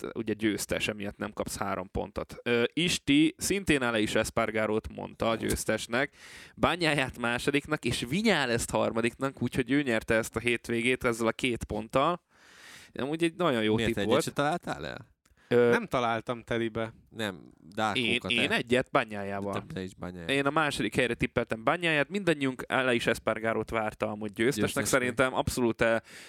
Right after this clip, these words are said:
Speaker 1: reálisan is láttuk ezt, látva a hétvége addigi szakaszát, amíg el nem dobta a motort.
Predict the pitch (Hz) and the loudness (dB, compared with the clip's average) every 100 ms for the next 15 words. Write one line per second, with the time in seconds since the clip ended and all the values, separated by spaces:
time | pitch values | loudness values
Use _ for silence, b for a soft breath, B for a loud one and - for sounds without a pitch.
0 | B 113 127 131 113 107 110 107 117 110 | B 2 2 2 0 -2 -2 -2 2 0
1 | 104 - 117 107 - 117 131 - 110 113 | 0 -2 0 0 0 0 0 0 0 0
2 | 110 - 110 110 113 127 117 113 - 113 | -4 0 0 2 2 0 -2 -2 -2 -2
3 | 113 - 113 113 110 107 107 107 107 104 | -2 0 -2 -2 -2 -2 -2 -4 -4 -8
4 | - 104 107 - 120 147 | -4 -4 -4 -2 0 0